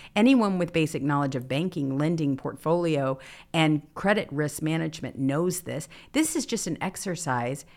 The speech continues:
to get a picture and to have a verdict against President Trump. They decided this was going to happen a long time ago. This is their money shot. And this woman here campaigned on it,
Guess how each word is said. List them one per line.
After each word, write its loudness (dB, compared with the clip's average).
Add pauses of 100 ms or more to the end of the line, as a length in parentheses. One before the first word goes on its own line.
(180)
to 0
get 2
a 0
picture -6
and 0
to -2
have -2
a -2
verdict 0
against -2
President -2
Trump. -4 (320)
They 6
decided 4
this -4
was -6
going -2
to -4
happen -2
a -4
long 0
time -4
ago. -10 (560)
This 0
is 0
their 6
money 0
shot. -12 (440)
And 4
this 6
woman 0
here -6 (220)
campaigned 2
on -2
it, -6